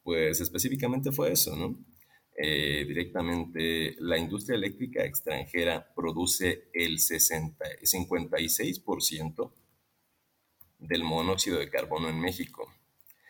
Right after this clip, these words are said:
y producen de eso el ochenta y dos por ciento de la electricidad con gas. Entonces, de verdes tienen,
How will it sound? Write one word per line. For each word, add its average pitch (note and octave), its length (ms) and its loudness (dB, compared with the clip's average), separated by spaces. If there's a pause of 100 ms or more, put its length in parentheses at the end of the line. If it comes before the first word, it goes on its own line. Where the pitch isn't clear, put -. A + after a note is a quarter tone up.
(180)
y F#2+ 180 -2
producen G2+ 720 0
de E2 320 2
eso F2 300 0
el D#2 140 -2
ochenta D#2 380 -2
y D#2+ 60 2
dos F2 160 -2
por - 120 -6
ciento E2+ 300 -2
de D#2 100 2
la E2 100 4
electricidad D#2 760 -2 (760)
con E2 260 -2
gas. - 500 2 (800)
Entonces, E2+ 600 0
de - 100 4
verdes F#2+ 460 4
tienen, F2 640 0